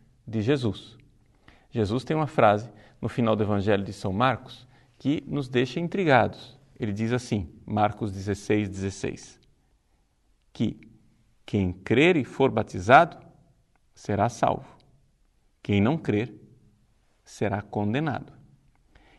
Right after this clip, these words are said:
Então, isso parece, para algumas pessoas,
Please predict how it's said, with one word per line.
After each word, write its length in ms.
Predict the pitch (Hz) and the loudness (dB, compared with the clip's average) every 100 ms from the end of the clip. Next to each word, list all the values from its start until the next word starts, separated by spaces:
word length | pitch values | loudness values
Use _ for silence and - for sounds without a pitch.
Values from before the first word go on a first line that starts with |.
| - | -6
Então, 320 | 139 208 - | 2 4 4
isso 380 | 185 190 - - - - _ - | -2 -4 -4 -6 -10 -20 _ 8
parece, 560 | 151 107 110 - - - - - - - _ | 8 10 6 2 -8 -16 -20 -20 -20 -20 _
para 200 | - 104 | 0 2
algumas 320 | 98 101 101 - | 2 -2 -6 -4
pessoas, 520 | 170 - 165 160 | -6 -4 -4 -4